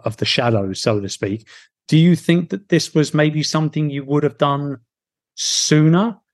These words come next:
uh, in one way, shape, or form? Or do you feel like it was kinda, like, the right timing for you,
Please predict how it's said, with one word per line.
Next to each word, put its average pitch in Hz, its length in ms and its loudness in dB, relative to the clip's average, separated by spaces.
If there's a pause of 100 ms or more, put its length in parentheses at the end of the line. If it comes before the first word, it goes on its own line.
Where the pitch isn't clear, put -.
(260)
uh, 127 420 -4 (120)
in 127 500 -6
one 131 300 -4
way, 143 180 2
shape, 143 320 -2
or 127 80 -4
form? 175 320 2
Or 165 160 0
do 190 140 0
you 190 100 6
feel 160 220 0
like 147 180 0
it - 60 -8
was - 80 -14
kinda, 131 240 -4
like, 113 220 -2
the 117 100 -2
right 107 340 -4
timing 101 400 -6
for 104 240 -8
you, 95 100 -6